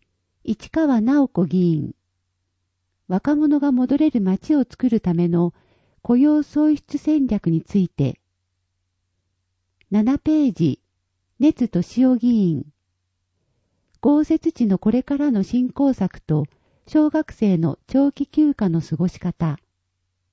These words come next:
七ページ、山賀雄平議員。子育て支援について。八ページ、滝沢茂議員。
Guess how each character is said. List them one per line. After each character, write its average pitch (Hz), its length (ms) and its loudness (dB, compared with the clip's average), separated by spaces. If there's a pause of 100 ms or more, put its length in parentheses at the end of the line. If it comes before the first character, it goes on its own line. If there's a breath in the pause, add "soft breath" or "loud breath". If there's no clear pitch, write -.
(1040)
七 233 300 0
ペ 311 280 0
ー 202 60 0
ジ、 160 280 -4 (500)
山 226 280 0
賀 294 120 -2
雄 262 300 2
平 269 300 -2
議 254 120 -2
員。 185 420 0 (1120)
子 240 140 -2
育 285 260 0
て 302 140 0
支 320 180 -2
援 277 220 0
に 175 140 -2
つ - 160 -4
い 185 100 0
て。 143 300 -8 (1700)
八 - 260 -6
ペ 302 280 2
ー 190 60 0
ジ、 143 260 -4 (460)
滝 220 260 -2
沢 285 260 0
茂 254 320 -2
議 262 240 0
員。 190 380 0